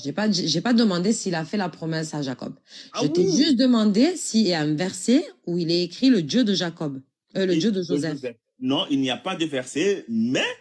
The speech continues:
Speaker 2: si nous le disons, c'est parce qu'il a fait cette promesse jusqu'à Jacob, comme quoi se bâtira justement son alliance avec sa descendance.
Speaker 1: D'accord. D'accord. Est-ce que Dieu, il a fait une promesse à Abraham ou, ou dans l'alliance, justement,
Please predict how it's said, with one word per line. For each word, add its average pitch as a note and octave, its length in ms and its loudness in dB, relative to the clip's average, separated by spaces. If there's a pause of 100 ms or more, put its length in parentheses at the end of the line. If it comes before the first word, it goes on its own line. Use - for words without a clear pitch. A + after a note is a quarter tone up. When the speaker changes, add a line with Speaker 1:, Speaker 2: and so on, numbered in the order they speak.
(160)
Speaker 2:
si G3+ 360 0
nous F3+ 160 -2
le C#3+ 140 4
disons, B2+ 460 -4
c'est B2+ 140 -4
parce A2+ 220 -6
qu'il D#3 200 -2
a G#2 100 -4
fait - 240 -8
cette D#3+ 240 -6
promesse D3 400 -4 (380)
jusqu'à B2+ 500 -4
Jacob, A#2 640 -6
comme A2 200 -4
quoi E4+ 240 -4 (280)
se F3+ 240 -2
bâtira B2+ 560 -2
justement A#2+ 600 -6 (220)
son - 220 -2
alliance E3+ 520 -4 (200)
avec A#2+ 240 -4
sa - 160 -6
descendance. B3+ 600 -2
Speaker 1:
D'accord. C#3+ 140 -10 (360)
D'accord. G3+ 260 -4
Est-ce - 200 0
que F#4 120 4
Dieu, B3+ 240 6
il D4+ 100 6
a A#3+ 100 2
fait C#4 160 4
une C4 100 8
promesse B3 380 2
à F#3+ 120 -2
Abraham F3 400 -2 (1120)
ou, B3+ 300 2
ou A3+ 160 2
dans A3 160 0
l'alliance, G#3+ 680 0
justement, F3+ 580 -4